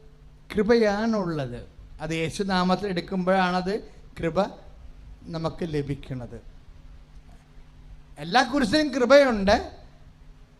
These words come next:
പക്ഷേ ആ കൃപ നമുക്ക് ഡെലിവർ ചെയ്യിക്കാനുള്ള ടെക്നിക്കാണ്,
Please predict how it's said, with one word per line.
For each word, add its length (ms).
പക്ഷേ 200
ആ 0
കൃപ 300
നമുക്ക് 460
ഡെലിവർ 340
ചെയ്യിക്കാനുള്ള 680
ടെക്നിക്കാണ്, 920